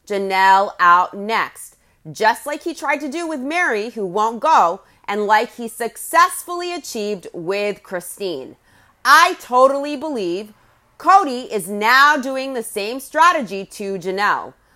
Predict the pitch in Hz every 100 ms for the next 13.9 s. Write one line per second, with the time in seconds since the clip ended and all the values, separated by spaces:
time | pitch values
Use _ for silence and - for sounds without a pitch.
0 | _ 180 185 254 311 - 311 339 370 185
1 | 156 151 190 247 - - 359 359 226 156
2 | 160 - _ _ _ - - 294 330 349
3 | 349 359 233 208 208 - - 277 330 330
4 | 196 180 170 165 175 180 202 220 220 262
5 | 330 262 226 170 165 131 110 - _ _
6 | _ 254 294 311 320 302 285 262 269 220
7 | 226 - 214 - 190 196 160 170 - 208
8 | - 156 170 - 185 - 330 339 175 131
9 | - _ _ - 196 - - 302 330 339
10 | 302 - 226 240 262 285 285 277 202 175
11 | 190 - _ _ _ _ - 262 285 302
12 | 294 - 262 254 240 185 123 143 - 160
13 | 170 220 226 339 349 320 190 175